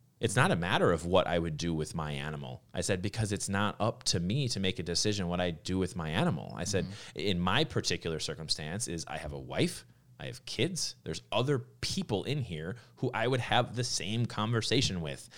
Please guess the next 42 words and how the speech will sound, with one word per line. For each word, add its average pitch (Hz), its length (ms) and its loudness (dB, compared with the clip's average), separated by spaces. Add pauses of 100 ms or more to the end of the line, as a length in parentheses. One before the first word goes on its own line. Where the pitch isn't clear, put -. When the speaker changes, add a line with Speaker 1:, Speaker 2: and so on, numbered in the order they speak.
(180)
Speaker 1:
I - 40 -2
said, 98 180 2
"Because 98 240 0
ultimately," 107 500 2
I 101 40 2
said, 98 140 -2
and 104 100 0
I 92 60 0
tell, - 160 -2
and 95 100 0
I, 85 100 -4
and 90 160 -2
then 87 100 0
I 80 60 -2
kinda 82 200 -4
make 82 180 -2
this 80 160 -2
joke 87 180 0
to - 80 -6
make 78 160 -4
it - 100 -8
light 82 260 -4 (140)
with 104 140 -2
people, 117 220 0
just 85 160 -4
to - 40 -10
kinda 76 140 -6
take, - 240 -8 (100)
you 80 120 -6
know, 71 80 -6
the - 80 -6
air 90 60 2
a 101 40 6
little 113 120 4
bit, 151 180 0 (240)
is 104 120 2
I 101 40 4
Speaker 2:
Mm-hmm. 101 60 0
Speaker 1:
say, 107 200 4 (840)
I 117 100 4
said, 117 160 8
"I, 92 200 6